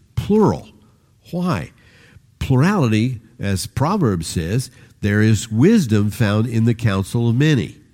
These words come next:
So you want to listen to what everybody's perspective is. It's like I've, I've held up before, uh, a hymnal, and I've just,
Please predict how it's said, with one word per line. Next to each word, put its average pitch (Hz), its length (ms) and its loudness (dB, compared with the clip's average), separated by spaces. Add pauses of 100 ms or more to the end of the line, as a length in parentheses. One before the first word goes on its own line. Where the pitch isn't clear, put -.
(280)
So 90 200 -6
you 101 160 2
want 120 380 0
to 117 160 0
listen 131 580 0
to 123 120 0
what 107 400 -4 (340)
everybody's 117 680 0
perspective 107 680 -6
is. 65 260 -10
It's - 240 -12
like 104 160 -6
I've, 92 240 -6 (400)
I've 90 300 -10 (400)
held 113 260 2
up 101 160 -2
before, 101 560 -2 (1200)
uh, 92 240 -4 (280)
a 92 100 -4
hymnal, 110 500 0 (1400)
and 127 300 2
I've 120 160 2
just, 113 400 0